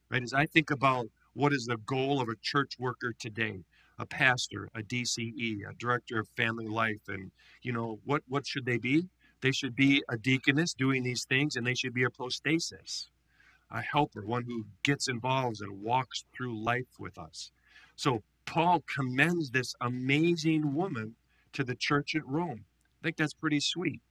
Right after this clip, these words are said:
What are some insights that we should get then from this? Right? Here's me processing this. This is the, "What does this mean to, for us today?" kind of thing,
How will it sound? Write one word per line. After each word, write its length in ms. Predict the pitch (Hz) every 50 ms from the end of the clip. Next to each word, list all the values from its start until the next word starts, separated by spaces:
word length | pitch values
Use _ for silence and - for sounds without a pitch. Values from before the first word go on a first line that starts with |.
| _ _ _ _ _ -
What 160 | 135 151 156
are 40 | 156
some 200 | - 165 156 151
insights 460 | 170 175 180 165 - 160 147 135 - -
that 100 | 143 -
we 120 | 135 131
should 220 | - - 127 117
get 180 | 113 151 151 - -
then 200 | 123 113 110 98
from 200 | - 107 101 98
this? 340 | 92 87 - - - - _ _ _ _ _ _ -
Right? 140 | 117 127 123 _ _ _ _ -
Here's 240 | - 151 160 151 135
me 160 | 147 156 151
processing 760 | 135 - - 151 139 139 131 - 123 110 107 - - 101 98
this. 220 | 92 92 - - -
This 180 | 131 139 -
is 140 | 143 135 113
the, 180 | 117 117 104 98 _ _ _ -
"What 200 | - 135 147 -
does 180 | - 147 123 110
this 220 | 139 139 - -
mean 280 | 127 131 135 131 127 113
to, 140 | - 123 113
for 240 | - - 113 117 117
us 120 | 117 -
today?" 360 | - 120 113 113 117 110 98
kind 240 | - - 98 95 92
of 60 | 87
thing, 220 | - 95 85 80